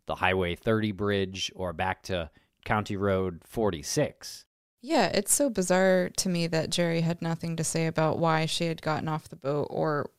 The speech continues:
Speaker 2: what her plan was after getting off the boat either. It's bizarre.
Speaker 1: And at ten P M that night, Jessica is reported missing by Jerry's daughter's boyfriend.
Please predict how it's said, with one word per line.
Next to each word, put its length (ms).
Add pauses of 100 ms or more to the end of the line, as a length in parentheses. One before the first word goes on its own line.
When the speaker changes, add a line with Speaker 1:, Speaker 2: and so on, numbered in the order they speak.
Speaker 2:
what 340
her 100
plan 400
was 460
after 540 (100)
getting 220
off 180
the 80
boat 340
either. 400 (880)
It's 200
bizarre. 340 (600)
Speaker 1:
And 120
at 160
ten 260
P 240
M 200
that 260
night, 380
Jessica 540
is 220
reported 540
missing 640
by 440
Jerry's 500
daughter's 560
boyfriend. 1000